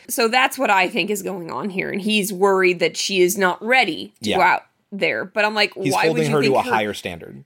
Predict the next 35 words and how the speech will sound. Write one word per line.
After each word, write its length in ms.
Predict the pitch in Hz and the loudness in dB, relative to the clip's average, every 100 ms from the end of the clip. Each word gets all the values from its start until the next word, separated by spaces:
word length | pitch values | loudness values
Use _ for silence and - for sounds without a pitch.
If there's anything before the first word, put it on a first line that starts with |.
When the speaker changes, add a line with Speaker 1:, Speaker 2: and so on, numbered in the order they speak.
| - | -2
Speaker 1:
Right, 240 | 247 220 | 0 0
but 80 | 220 | 0
why 180 | 220 233 | 2 2
would 140 | 233 | 2
you 80 | 247 | 0
think 160 | 226 | 0
that 80 | 220 | -2
your 140 | - - | 0 0
son 340 | - 214 208 | 4 4 4
is? 260 | 160 139 214 | 0 0 -2
'Cause 140 | 226 | -2
he's 200 | 208 220 | 0 2
more 260 | 247 214 196 | 4 4 4
afraid 460 | 190 - 202 180 - | 0 0 2 2 0
than 140 | 160 | -6
she 220 | 160 160 | -6 -4
is. 120 | 135 | 2
Speaker 2:
It's 300 | 147 117 110 110 | 2 0 -4 2
very 320 | 151 170 170 | 4 6 4
clear 560 | 160 135 131 107 92 90 | 0 -2 0 0 -2 -4
that 140 | 95 | -6
he 120 | - 101 | -6 -8
still 480 | - - 139 139 | -8 -2 2 4
loves 300 | 131 113 104 | 4 2 2
his 200 | - 95 | -6 -8
daughter. 540 | 82 92 90 92 - 147 _ _ - | -4 -6 -6 -10 -14 -18 _ _ -4
And 100 | 110 | -2
it's 140 | 101 | 0
very 260 | 107 131 139 | 4 4 4
clear 560 | - 151 139 104 92 - _ _ | 0 0 2 2 -2 -8 _ _
that 220 | - 101 - | -4 -4 -4
he 180 | 110 | -8
doesn't 480 | 95 107 101 107 104 _ _ _ 101 - | 0 2 2 -2 -6 _ _ _ -16 -8
blame 440 | 113 139 147 135 | 0 2 2 0
her 480 | 107 110 95 92 | -2 -2 -2 -4